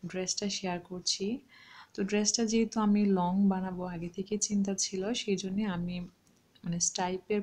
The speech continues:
মধ্যে বড় স্ট্রাইপের হচ্ছে আমি নিয়েছি,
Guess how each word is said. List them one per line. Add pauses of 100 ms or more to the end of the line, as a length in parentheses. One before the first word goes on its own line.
মধ্যে
বড়
স্ট্রাইপের
হচ্ছে
আমি (460)
নিয়েছি,